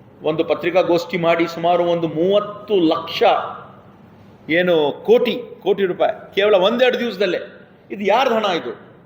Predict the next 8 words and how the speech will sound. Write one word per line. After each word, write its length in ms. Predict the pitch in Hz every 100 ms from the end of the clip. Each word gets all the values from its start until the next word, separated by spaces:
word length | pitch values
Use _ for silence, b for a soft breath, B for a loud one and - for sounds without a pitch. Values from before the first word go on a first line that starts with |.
| - -
ಬಡವರ 260 | 202 233 185
ಹಣ, 100 | 151 - - - - - -
ಜನಸಾಮಾನ್ಯರ 680 | 185 220 220 220 226 220 202
ಹಣ. 160 | 175 143 - - - - - - - - - -
ತಾವು 120 | 196
ನೋಡಿದ್ರೆ 320 | 185 233 226
ಒಂದೇ 280 | 208 214 220
ದಿವಸದಲ್ಲಿ 720 | 185 220 185 196 170 135 175